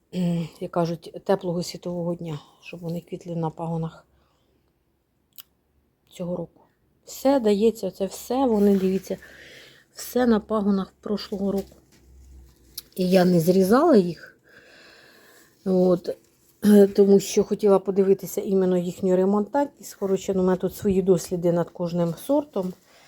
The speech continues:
то оце вони через то в мене такі високі. От. Але вони дали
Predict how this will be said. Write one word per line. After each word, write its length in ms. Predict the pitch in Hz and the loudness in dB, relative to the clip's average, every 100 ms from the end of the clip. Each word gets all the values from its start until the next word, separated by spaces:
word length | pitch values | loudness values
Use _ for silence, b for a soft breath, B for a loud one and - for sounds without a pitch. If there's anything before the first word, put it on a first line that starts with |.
| b b b _ _ | b b b _ _
то 460 | 214 208 196 185 165 | 0 4 4 2 -2
оце 240 | 196 196 196 | -6 -2 -2
вони 180 | 190 | 0
через 240 | 180 190 185 | -2 -6 -6
то 120 | 190 | -4
в 40 | |
мене 160 | 180 175 | -2 -2
такі 220 | - - | 0 2
високі. 560 | - 175 - 285 - 277 - - - - - _ _ _ | 0 0 -2 0 0 0 -4 -12 -14 -16 -20 _ _ _
От. 280 | 180 180 175 - - B B B - | -10 -8 -10 -14 -20 B B B 0
Але 220 | 214 240 | 2 4
вони 240 | 220 208 | 4 2
дали 440 | 196 196 190 185 | 4 4 4 0